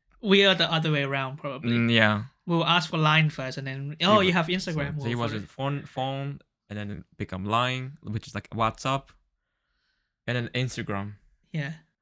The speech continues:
Speaker 2: It's, it's actually smart, 'cause, you know, like, they have a pictures, their account,
Speaker 1: This is, oh my God.
Speaker 2: which is really
Speaker 1: We've
Speaker 2: n-, new
Speaker 1: seen
Speaker 2: things.
Speaker 1: we've seen such a big change of communication.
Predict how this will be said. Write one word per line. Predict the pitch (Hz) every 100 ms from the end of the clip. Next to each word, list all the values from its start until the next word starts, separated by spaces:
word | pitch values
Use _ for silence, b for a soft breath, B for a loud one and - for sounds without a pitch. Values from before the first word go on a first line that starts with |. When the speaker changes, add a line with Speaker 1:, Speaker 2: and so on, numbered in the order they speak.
| - 123
Speaker 2:
It's, | 170 170 - -
it's | 175 165
actually | 165 - 208 135 _ _ _ -
smart, | - 117 117 104 82 -
'cause, | 120 110 -
you | 117 117
know, | 90 87
like, | 98 85 - _ _ _ _ _ _ _ _ _ _ _ _
they | 127
have | 123
a | 113
pictures, | - 139 - 76 98 - _ _ _ _ _ _ _ _
their | 107 104 -
account, | 110 113 92 90 -
Speaker 1:
This | 214 220
is, | 220 202 -
oh | 190 196
my | 165
God. | 156 156 156 147
Speaker 2:
which | 143
is | 117
really | 117 107 104 107 - _ -
Speaker 1:
We've | 226
Speaker 2:
n-, | - 160 101
new | 196 190 110
Speaker 1:
seen |
Speaker 2:
things. | 110 107 104 - - _ _ _ _ _ _ _ _ _ -
Speaker 1:
we've | 190 208
seen | - - 185 170 160 160 156
such | 156 - 160 160
a |
big | 151 - 165 156 156 _ _ _ _ _ _ _
change | - - 175 160 151
of | 151 -
communication. | - 151 156 156 156 156 156 151 127